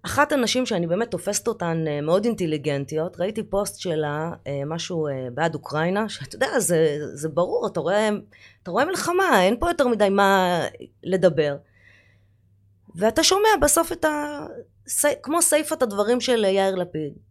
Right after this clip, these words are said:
"מלחמה זה רע, שלום זה טוב." זהו. ואז אתה אומר, "בואנה, תקשיבו, יש פה דברים ברומו של עולם."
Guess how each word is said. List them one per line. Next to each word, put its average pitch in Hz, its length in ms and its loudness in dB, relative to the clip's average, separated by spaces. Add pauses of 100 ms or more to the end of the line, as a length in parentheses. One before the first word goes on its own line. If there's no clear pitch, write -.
(120)
"מלחמה 247 400 -2
זה 220 160 -2
רע, 262 160 -6
שלום 175 320 -2
זה 151 140 -8
טוב." 131 260 -8 (300)
זהו. 392 340 -4 (100)
ואז 233 160 0
אתה 262 120 -4
אומר, 269 140 0
"בואנה, 226 380 -6 (400)
תקשיבו, 285 360 -4
יש 208 120 -2
פה 240 120 -2
דברים 180 520 0
ברומו 165 520 0
של 170 240 -4
עולם." 156 440 -2